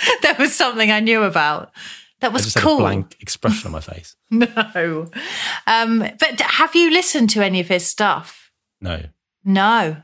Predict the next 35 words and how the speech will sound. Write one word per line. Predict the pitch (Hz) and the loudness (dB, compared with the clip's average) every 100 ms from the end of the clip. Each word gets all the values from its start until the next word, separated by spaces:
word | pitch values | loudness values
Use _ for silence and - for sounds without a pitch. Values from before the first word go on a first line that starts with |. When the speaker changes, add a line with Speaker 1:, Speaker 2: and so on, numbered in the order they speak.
| - | -2
Speaker 1:
Okay. | 214 208 196 165 143 147 _ _ | -2 0 0 -2 -2 -8 _ _
It's | - | -6
definitely | - 262 - 226 | -2 -2 0 2
worth | 214 190 - | 2 0 -2
a | |
listen. | 180 170 160 160 165 - | -2 -2 -2 -4 -8 -6
He's | - 196 | 0 2
amazing | 196 185 170 156 | 2 2 0 -2
and | 180 202 | 0 0
just | 208 | 0
quite | - 185 | 0 -2
an | 180 | -2
inspiring | 175 - 175 170 | -4 0 0 0
kind | 170 160 | -2 -4
of | 160 | -2
guy. | 170 147 143 _ - | -2 -2 -6 _ -10
So | - 151 139 - - - - _ | -4 -4 -4 -12 -20 -20 -20 _
there | 170 | -6
you | 165 | -2
go. | 175 151 160 - - | -2 -2 -6 -14 -6
Plug | 208 196 | -4 -4
for | - | -4
him. | 190 196 165 - _ _ _ _ _ - | -2 0 -2 -6 _ _ _ _ _ -14
Speaker 2:
Okay. | 131 95 120 _ _ _ 220 | -8 -8 -8 _ _ _ -6
Speaker 1:
He | 233 | -2
doesn't | 233 214 | 0 2
Speaker 2:
I, | 196 | 2
Speaker 1:
need | 220 | 2
a | 180 | 0
Speaker 2:
I | |
did | 170 | 0
Speaker 1:
plug. | 165 202 | 2 2
Speaker 2:
watch, | 175 - - | 2 0 -2
Speaker 1:
<laughs> | - | -2
He's | 214 - | -2 -6